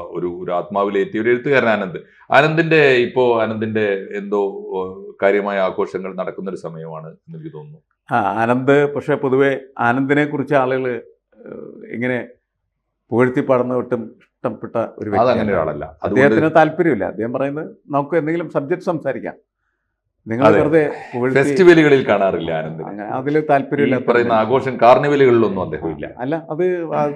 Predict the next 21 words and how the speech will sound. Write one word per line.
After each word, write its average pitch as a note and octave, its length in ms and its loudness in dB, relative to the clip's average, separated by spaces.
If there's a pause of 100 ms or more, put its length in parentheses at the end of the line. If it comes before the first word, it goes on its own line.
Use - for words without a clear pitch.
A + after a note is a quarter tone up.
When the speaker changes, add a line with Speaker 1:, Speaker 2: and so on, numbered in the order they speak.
(120)
Speaker 2:
താ-, D3 240 4
അത് C#3+ 100 -4 (140)
ശരിയാണെന്ന് D#3 440 0
അദ്ദേഹത്തിന് D3 420 -6
തോന്നുന്നില്ല B2+ 340 -6 (160)
എന്നുള്ളതാണ്. G#2 340 -10 (300)
അപ്പൊ E3 180 -4
അങ്ങനെയൊക്കെയുള്ള F#3 640 0 (560)
വളരെ C3+ 380 6 (1080)
നൂതനവും E3 540 4 (280)
അതേപോലെ C#3 380 4
തന്നെ C3 180 -2
മൗലികവുമായിട്ടുള്ള A2+ 920 -4 (520)
ആശയങ്ങൾ B2+ 520 -2 (140)
മുളപൊട്ടിയ A2 500 -6 (180)
ഒരിടമാണ് G2 580 -6
യഥാർത്ഥത്തിൽ F2 460 -12 (140)
ഇരിഞ്ഞാലക്കുട E2+ 560 -14
എന്ന് E2 120 -20
പറയുന്നത്. G2 180 -12
Speaker 1:
അതെ. E2 160 -8